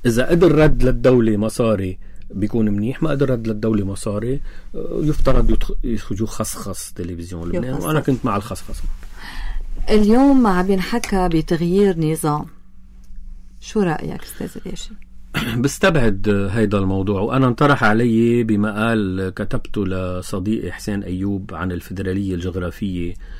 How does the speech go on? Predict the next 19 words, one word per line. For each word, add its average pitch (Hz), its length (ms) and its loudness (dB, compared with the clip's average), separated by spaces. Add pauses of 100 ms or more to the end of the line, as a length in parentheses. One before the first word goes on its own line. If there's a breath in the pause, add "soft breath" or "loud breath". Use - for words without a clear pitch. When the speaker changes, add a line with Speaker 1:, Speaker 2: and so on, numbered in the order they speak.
(340 soft breath)
Speaker 1:
آه، 101 200 -2
بس 113 400 -4
هو 131 200 6
بم-، 120 220 -2
بموضع 117 520 0
النقاش 110 400 -2
الأكاديمي 101 560 -2
والفكري. 90 600 -6 (600 soft breath)
آه، 92 500 -2
بس 107 280 -8
أنا 131 200 0
بستبعد 110 580 -2 (120)
أي 98 440 0
مساس 95 420 -2
باتفاق - 540 -8
طائف، 95 560 -10
آه، 85 920 -12
بالمرحلة 85 640 -8
الحالية. 90 640 -14